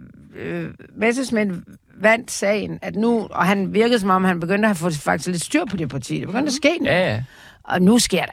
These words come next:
Speaker 1: ikke en skid. De får ikke, og den her, det er jo en lille sag, men det er bare sådan, det er jo en lille sag i et parti, hvor der ikke er nogen gode sager heller.
Speaker 2: Ja.
Speaker 1: Ikke?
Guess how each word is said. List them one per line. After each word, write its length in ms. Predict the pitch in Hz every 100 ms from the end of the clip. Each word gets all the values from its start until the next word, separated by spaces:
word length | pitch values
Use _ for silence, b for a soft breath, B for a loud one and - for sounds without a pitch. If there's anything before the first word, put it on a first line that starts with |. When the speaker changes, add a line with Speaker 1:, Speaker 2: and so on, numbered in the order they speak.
| -
Speaker 1:
ikke 440 | - 151 156 -
en 120 | - -
skid. 340 | - 120 151
De 180 | 135 151
får 260 | 175 185
ikke, 220 | 185 214 -
og 120 | 165
den 160 | 220
her, 80 | 254 202
det 60 |
er 40 | 185
jo 80 |
en 100 | 185
lille 320 | 175 190 349 392
sag, 400 | - 247 254 190
men 140 | 185
det 60 | 208
er 40 |
bare 180 | 240 294
sådan, 160 | 311 196 B B
det 100 | -
er 40 | 247
jo 60 |
en 160 | 254 233
lille 240 | 226 302 403
sag 340 | - 285 285
i 60 | 247
et 80 | 202
parti, 300 | 233 - 285
hvor 120 | 240
der 60 | 233
ikke 100 | 277
er 40 |
nogen 160 | 262 214
gode 320 | 233 277 381
sager 300 | - 165 160
heller. 300 | 156 143 98 -
Speaker 2:
Ja. 100 | - - - _ -
Speaker 1:
Ikke? 100 | 233